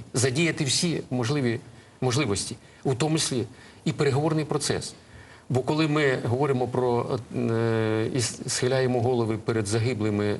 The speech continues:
е, жертвами, е, Боїнга, то наших людей загине не менше. І ми вже до цього починаємо, е, звикати, розглядаємо як буденщину.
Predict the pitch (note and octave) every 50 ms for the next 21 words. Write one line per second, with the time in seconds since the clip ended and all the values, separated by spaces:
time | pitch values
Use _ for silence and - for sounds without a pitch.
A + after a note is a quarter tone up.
0 | - - A2+ A2 - - A2 G#2+ A#2+ G#2+ - - G#2+ G2+ G#2 G#2 G2+ - - -
1 | C3+ B2+ G2 G2+ F#2+ E3+ G3+ G3+ A#2+ F2+ E2+ F2 - - - - - - - -
2 | - - - - - - - - - A2+ A2+ A#2 A#2+ - C3+ A#2+ - D3 A#2+ A#2
3 | A2+ A2+ G#2+ A#2+ A2 A2+ - - G#2+ A2+ A#2 A#2+ A#2+ B2+ C#3 - E3+ D#3 G#2+ F2
4 | - - - - - - - - B2 A2 A#2+ A#2+ A2+ B2 A2+ A#2 A2+ - C3+ A#2+
5 | B2 A#2+ - A#2+ - A#2 A2+ A#2 A#2+ A#2 A#2 A#2+ A#2 A#2+ - - C3+ A#2 A2+ A2+
6 | A2+ - - G#2+ A2 C3 D#3 - F3 C3+ - A2 G2+ F#2+ A2 A2 A#2 B2 A#2 A#2+
7 | B2+ A#2 A#2 C#3+ D#3+ E3 G3 - A2 - - - - G#2+